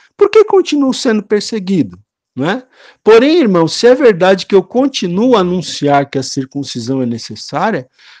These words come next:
por que é que eu sou perseguido?" Não é? Se Paulo pregasse que a circuncisão era necessária,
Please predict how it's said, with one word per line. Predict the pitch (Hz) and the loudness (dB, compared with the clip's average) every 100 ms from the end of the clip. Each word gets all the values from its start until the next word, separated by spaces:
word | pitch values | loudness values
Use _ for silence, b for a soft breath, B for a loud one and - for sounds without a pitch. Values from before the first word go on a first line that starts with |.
| b | b
por | 277 269 | -8 -2
que | 359 | -2
é | 359 | 0
que | 294 | -2
eu | |
sou | - 190 | 0 0
perseguido?" | 165 151 - 143 127 95 _ _ | 0 -4 -4 -6 -6 -10 _ _
Não | 117 | -12
é? | 143 190 - | -12 -12 -8
Se | - | -6
Paulo | - 285 320 302 | 0 4 4 4
pregasse | 185 160 131 120 - - | 2 0 0 -2 -4 -10
que | - | -8
a | 113 | -8
circuncisão | - 117 - 113 - 101 110 101 | -8 -12 -10 -12 -10 -10 -8 -8
era | 95 85 | -10 -14
necessária, | 107 104 - 95 - 123 208 233 101 | -14 -12 -12 -14 -8 -6 -6 -8 -12